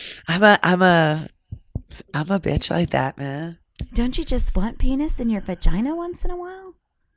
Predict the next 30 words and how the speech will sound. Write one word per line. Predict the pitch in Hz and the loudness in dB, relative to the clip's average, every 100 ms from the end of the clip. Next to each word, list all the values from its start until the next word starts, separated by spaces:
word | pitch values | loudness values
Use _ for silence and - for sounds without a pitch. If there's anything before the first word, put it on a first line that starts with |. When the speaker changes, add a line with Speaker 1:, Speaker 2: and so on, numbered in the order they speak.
| _ _ _ _ _ _ _ _ _ _ _ | _ _ _ _ _ _ _ _ _ _ _
Speaker 1:
Yeah, | 156 135 156 143 | -4 2 6 6
that's | 139 143 | 6 6
what | 151 | 4
my | 113 135 | 2 0
toys | - 120 117 | 2 0 0
are | 113 | -4
for. | - 101 117 - _ - _ _ _ _ - - | -6 -8 -8 -12 _ -20 _ _ _ _ -20 -2
Speaker 2:
No, | 359 415 370 | 6 10 12
but | - 240 - - - | 12 10 6 -12 -18
that's | 226 311 - | 2 4 6
a | 320 | 6
D | 214 254 | 8 8
I | 240 226 | 8 4
Y | 202 175 220 | 4 2 2
thing. | 220 127 104 69 - | 4 2 2 -10 -10
Don't | 190 220 | -6 -4
you | 240 | -4
want | - - | -4 -4
somebody | 208 208 214 214 | -2 0 -2 0
to, | - | 0
like, | 202 190 202 - | 0 -2 -4 0
take | 208 196 | 0 2
control | 196 175 180 220 302 320 | -2 2 4 4 2 -2
and | 262 | -2
just | 202 - - - - - - | -2 -2 -2 -2 -6 -16 -10
give | 208 247 | -6 -6
it | - | -2
to | 294 | -2
you? | 349 359 339 _ _ _ _ _ _ _ _ _ _ _ _ _ _ - | 0 -2 -8 _ _ _ _ _ _ _ _ _ _ _ _ _ _ -4
Speaker 1:
Uh, | 226 247 254 254 254 254 254 254 262 254 | 0 2 0 0 0 0 0 -2 -2 -2